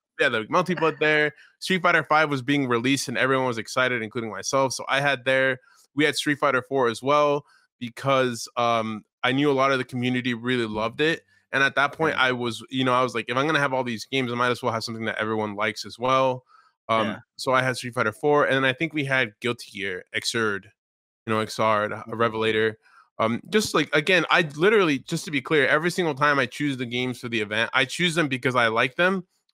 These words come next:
Speaker 2: Yeah.
Speaker 1: or I want to support the community within them.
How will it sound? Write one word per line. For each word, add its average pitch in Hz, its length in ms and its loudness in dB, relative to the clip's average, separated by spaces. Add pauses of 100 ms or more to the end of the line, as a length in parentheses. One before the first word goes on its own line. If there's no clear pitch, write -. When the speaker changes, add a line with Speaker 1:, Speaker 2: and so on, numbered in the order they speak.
Speaker 2:
Yeah. 151 140 6
Speaker 1:
or 170 180 4
I 143 100 6
want 139 240 2
to 143 40 2
support 135 380 -4
the 127 60 -14
community 127 460 -2
within 113 320 -2
them. 107 240 -8